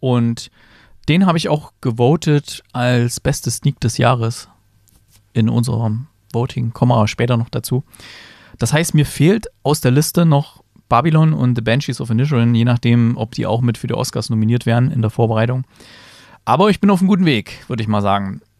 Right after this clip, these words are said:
Avatar gucken wir ja wahrscheinlich noch, Top Gun habe ich gesehen, Elvis noch nicht. Ja, mal schauen. Tar eventuell in der Sneak.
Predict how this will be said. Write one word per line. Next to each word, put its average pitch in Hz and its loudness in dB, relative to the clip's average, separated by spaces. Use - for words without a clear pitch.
Avatar 147 0
gucken 156 -2
wir 165 2
ja 151 2
wahrscheinlich 151 0
noch, 156 -4
Top - -4
Gun 143 0
habe 139 2
ich - -10
gesehen, 139 0
Elvis 135 -4
noch 123 -4
nicht. 139 -4
Ja, 135 -4
mal 120 -6
schauen. - -10
Tar 143 2
eventuell 135 2
in 127 2
der 120 0
Sneak. 185 -2